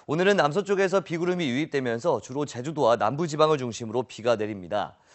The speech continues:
내일 새벽에는 중부지방에도 비가 오겠고요. 내일 아침 서쪽 지방을 시작으로 낮에는 대부분 그치겠습니다.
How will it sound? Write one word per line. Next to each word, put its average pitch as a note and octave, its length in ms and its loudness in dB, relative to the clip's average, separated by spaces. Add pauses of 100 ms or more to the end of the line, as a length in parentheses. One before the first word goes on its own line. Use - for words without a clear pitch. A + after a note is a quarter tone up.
(180)
내일 D#3+ 180 4
새벽에는 G3+ 500 2
중부지방에도 F3 720 -2
비가 D3+ 280 -2
오겠고요. A#2 560 -2 (240)
내일 D3+ 220 6
아침 E3+ 220 4
서쪽 G3 280 -6
지방을 F3+ 320 2
시작으로 C3+ 420 2
낮에는 G#2 460 -2
대부분 A2 480 -4
그치겠습니다. E2+ 1000 -10